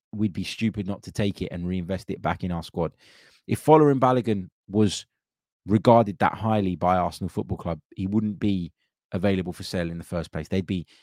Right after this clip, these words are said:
moving heaven and earth to try and convince him that this is a place for him to stay.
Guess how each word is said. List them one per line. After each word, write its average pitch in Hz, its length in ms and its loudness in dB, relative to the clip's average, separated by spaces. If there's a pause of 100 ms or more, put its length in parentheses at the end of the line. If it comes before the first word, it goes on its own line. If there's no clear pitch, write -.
(180)
moving 101 300 -2
heaven 113 340 0
and 98 140 -2
earth 101 220 -6
to - 80 -20
try 95 200 -8
and 92 80 -8
convince 90 400 -6
him 85 140 -6
that 80 100 -10
this 90 160 -10
is 87 60 -8
a 82 60 -6
place - 340 -6 (360)
for - 80 -8
him 90 200 -2
to - 100 -12
stay. 80 280 0